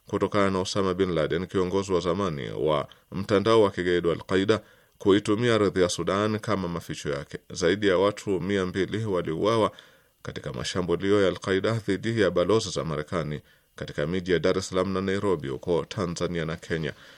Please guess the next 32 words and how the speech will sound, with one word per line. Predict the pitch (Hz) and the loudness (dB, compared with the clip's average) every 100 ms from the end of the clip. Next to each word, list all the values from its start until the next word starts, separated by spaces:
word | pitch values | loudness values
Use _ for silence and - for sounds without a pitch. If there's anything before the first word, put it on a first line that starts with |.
| - - | -20 -12
Licha | - 113 135 143 | 0 2 8 8
ya | 123 117 107 101 | 8 8 8 8
kwamba | 101 107 101 110 | 6 4 4 0
katika | 113 101 101 | 0 -4 -4
kipindi | 98 92 104 92 | -4 -2 -2 -2
cha | 107 98 | -2 -2
mwishoni | 92 98 - 95 107 | -2 -4 -2 0 0
mwa | 113 95 87 82 | -2 0 0 2
uongozi | 101 95 87 80 82 | 2 2 0 -2 -2
wake, | 80 78 76 64 - - - - - | -2 0 -2 -4 -8 -20 -20 -20 -12
Rais | - 87 92 | 2 4 4
Omar | 107 90 120 110 | 4 4 6 2
Hassan | 98 107 - 101 | 0 -4 -4 -4
al-Bashir | - 98 92 - 101 95 | -4 2 2 2 2 2
wa | 85 | 2
Sudan | - 90 107 104 | 0 0 0 0
alibadilisha | 92 92 92 98 131 123 | 0 2 2 2 0 -2
sera | 104 87 80 | -2 -2 0
zake | 78 67 - | -2 -2 -2
na | 98 87 | 0 -2
kuanza | 85 95 117 117 | 0 0 2 0
kufuata | 104 - 95 92 | -2 0 0 0
siasa | 92 - 90 85 | -4 -2 -2 -2
za | 87 | -4
Marekani | 82 73 - 113 110 | -2 -4 -2 -2 -2
na | 101 | 0
waitifaki | 110 131 - - 107 | 0 0 -2 -4 0
wake | 101 98 - | 2 2 0
katika | - 73 - | -6 -6 -6
eneo | 64 60 | -6 -4
hili, | 90 92 92 - - - - | -2 0 0 -4 -16 -18 -4
lakini | 82 - 123 113 | -4 4 6 6